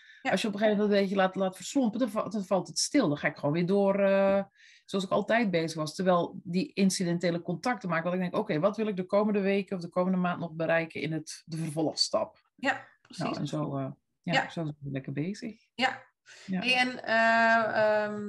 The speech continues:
Speaker 1: we hadden het er straks over, ja, voordat we natuurlijk de podcastshow, eh, gingen opnemen,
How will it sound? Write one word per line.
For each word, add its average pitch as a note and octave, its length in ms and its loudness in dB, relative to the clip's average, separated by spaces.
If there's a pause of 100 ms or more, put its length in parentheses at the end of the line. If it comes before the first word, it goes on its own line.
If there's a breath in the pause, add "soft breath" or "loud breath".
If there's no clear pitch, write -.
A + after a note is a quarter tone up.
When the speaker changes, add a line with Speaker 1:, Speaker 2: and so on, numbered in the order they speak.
(360)
Speaker 1:
we G3 120 -12
hadden A3+ 180 0
het A#3+ 80 -12
er A3 80 -4
straks G3 380 -2
over, F#3 300 -2
ja, F#3+ 200 0
voordat G3 360 -4
we F#3+ 60 -12
natuurlijk F#3 340 -8
de F#3 140 -6
podcastshow, F3+ 800 -6
eh, F3+ 320 -6
gingen F3 280 -12
opnemen, F#3 640 -8